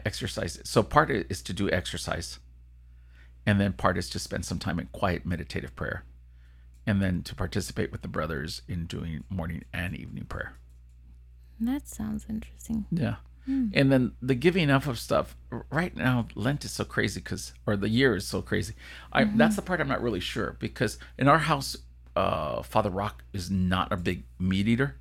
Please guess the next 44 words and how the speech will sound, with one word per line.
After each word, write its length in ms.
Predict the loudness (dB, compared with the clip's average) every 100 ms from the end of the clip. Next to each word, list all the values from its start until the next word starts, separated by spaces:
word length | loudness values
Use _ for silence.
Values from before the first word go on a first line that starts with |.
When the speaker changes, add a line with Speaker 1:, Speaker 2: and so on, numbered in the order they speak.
| -18 -20 4
Speaker 2:
Mm-hmm. 300 | 8 8 8 4
Speaker 1:
So 540 | -2 0 0 0 -4 -10 -20 -16 -4
sometimes 560 | -2 2 2 2 0
we 120 | -4 -4
try 220 | 2 2
to 60 |
have 300 | 2 -2 -4 -8 -20 -20 -20 -16
one 180 | 0 2
or 60 | 2
two 140 | 0 0
days 220 | 0 0
of 60 |
the 60 | -4
week 180 | -6 -6
are 60 | -6
vegetarian. 680 | -4 -6 -4 -2 -2 -4 -6 -16 -20 0
So 180 | 4 6
Speaker 2:
Mm-hmm. 100 | 4
Speaker 1:
I'm 160 | 2 0
not, 220 | -2 -4 -20 -20 -20 -18 -6
that's 200 | -4 -4
kinda 220 | 0 0
weird. 260 | 0 -2 -2
I 40 |
mean, 240 | -2 -2 -2
we, 160 | -2 0
fr-, 260 | 0 0
so 140 | 6 8
every 160 | 8
Friday, 400 | 8 4 4 -2 -6 -20 -20 -20 -20 -20 -20 -20 -16 -4
but 220 | 2 4 4
I'm 160 | 2
not 140 | 4 2
a 40 |
big 180 | 0 -2
fish 260 | -2 -4 -4
person. 300 | -6 -8 -14 -18 -20 -20 -20 -20 -20 -20 -20 -6
So 120 | -4
thank 260 | 2 2 2
God 220 | 0 0
I 100 | -2 -2
am 160 | -4
his 240 | -8 -12 -12 -10
Latino, 420 | -8 -4 -2